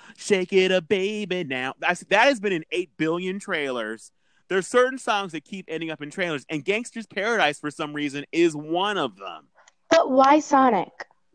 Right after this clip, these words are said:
Speaker 1: I have zero ideas. I, oh,
Speaker 2: I
Speaker 1: you know
Speaker 2: just
Speaker 1: what?
Speaker 2: have so many questions.
Speaker 1: Yeah, because people were,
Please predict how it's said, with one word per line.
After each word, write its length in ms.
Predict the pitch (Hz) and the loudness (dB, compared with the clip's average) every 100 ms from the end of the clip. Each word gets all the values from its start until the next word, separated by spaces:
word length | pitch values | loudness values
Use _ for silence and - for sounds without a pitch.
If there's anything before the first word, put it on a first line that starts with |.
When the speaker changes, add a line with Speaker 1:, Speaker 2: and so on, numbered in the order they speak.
| _ _ _ - | _ _ _ -6
Speaker 1:
I 140 | 165 | -4
have 240 | 226 226 156 | -2 -4 -4
zero 560 | 123 135 196 208 202 | -10 -4 2 4 6
ideas. 680 | 190 165 147 156 160 143 135 135 | 6 6 2 -4 -2 -2 -2 -2
I, 100 | 160 | 2
oh, 80 | 208 | 4
Speaker 2:
I 100 | - | 4
Speaker 1:
you 40 | 233 | 4
know 120 | 254 | 4
Speaker 2:
just 20 | |
Speaker 1:
what? 100 | 240 | 6
Speaker 2:
have 120 | 427 | 6
so 180 | - 807 - | 4 2 2
many 180 | 381 370 | 2 -2
questions. 880 | - 320 339 - 302 202 185 185 - _ _ - | 2 4 4 2 2 2 -2 -12 -20 _ _ 2
Speaker 1:
Yeah, 140 | 196 | 2
because 280 | 190 233 403 - | 2 2 2 2
people 200 | 233 | 2
were, 80 | 247 | 2